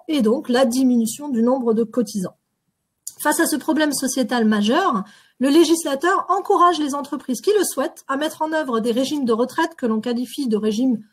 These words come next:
euh, supplémentaires, surcomplémentaires, et voire même d'un troisième pilier du système de retraite français. Alors, nous allons aborder trois grandes parties, la pension de retraite de l'assuré,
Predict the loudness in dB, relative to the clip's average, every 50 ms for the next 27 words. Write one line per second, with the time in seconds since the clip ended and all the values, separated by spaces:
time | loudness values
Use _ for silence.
0 | _ _ _ -8 -6 -4 -4 -2 0 0 0 0 0 0 2 0 0 0 0 0
1 | 0 0 -2 -2 -4 -6 -6 -4 -4 -4 -4 -6 -8 -4 -2 -2 -2 0 -2 -2
2 | -2 -2 -2 -2 -4 -8 -18 _ _ _ -4 0 2 4 4 4 4 2 2 2
3 | 2 0 0 0 -2 -2 -4 -2 2 4 4 4 4 2 2 2 2 0 -2 -2
4 | -2 0 2 2 2 2 2 0 -4 -6 -6 -6 -6 -6 -6 -8 -8 -10 -8 -8
5 | -8 -4 -2 -2 -2 -2 -2 -4 -6 -10 -12 -12 -12 -12 -12 -12 -12 -12 -16 _
6 | _ _ _ -20 -20 -20 -20 -20 -20 -10 -4 0 2 4 4 6 6 6 6 6
7 | 6 6 6 6 6 4 4 2 -2 0 2 2 2 4 2 0 0 0 0 0
8 | 0 -2 -2 -4 -8 -6 -4 -2 0 0 0 -2 -2 -4 -4 -6 -8 -8 -8 -8
9 | -8 -8 -8 -8 -8 -4 -2 -2 -2 -2 -4 -6 -6 -6 -4 -4 -4 -6